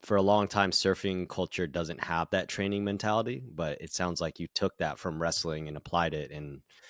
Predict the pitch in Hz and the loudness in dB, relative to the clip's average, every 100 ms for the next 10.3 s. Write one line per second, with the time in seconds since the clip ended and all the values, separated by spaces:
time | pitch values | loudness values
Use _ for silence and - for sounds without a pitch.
0 | - _ - 69 73 76 78 73 73 71 | -20 _ -16 -10 -8 -6 -6 -6 -6 -12
1 | _ - - 82 - 80 80 78 78 76 | _ -6 -4 -4 -4 -4 -2 -2 -4 -4
2 | 71 - 82 - 78 73 76 73 73 - | -8 -6 -6 -4 -8 -8 -8 -8 -6 -4
3 | 87 73 69 71 78 - - 78 71 71 | -4 -6 -10 -10 -10 -12 -12 -10 -10 -12
4 | _ _ - - _ _ _ _ 104 92 | _ _ -20 -20 _ _ _ _ -6 -2
5 | 87 110 - 117 107 92 104 98 95 101 | 6 6 6 4 4 4 4 4 2 2
6 | 101 90 - _ _ _ _ - 104 95 | 2 0 -4 _ _ _ _ 2 4 4
7 | 98 - 101 95 87 87 87 85 - 87 | 4 4 2 2 2 4 4 2 -4 -6
8 | - 92 85 92 87 85 78 78 82 - | 0 0 2 -2 -2 -2 -2 -4 -4 -6
9 | 76 73 80 - - _ _ _ _ _ | -4 -6 -6 -12 -20 _ _ _ _ _
10 | 87 76 78 | -16 -12 -12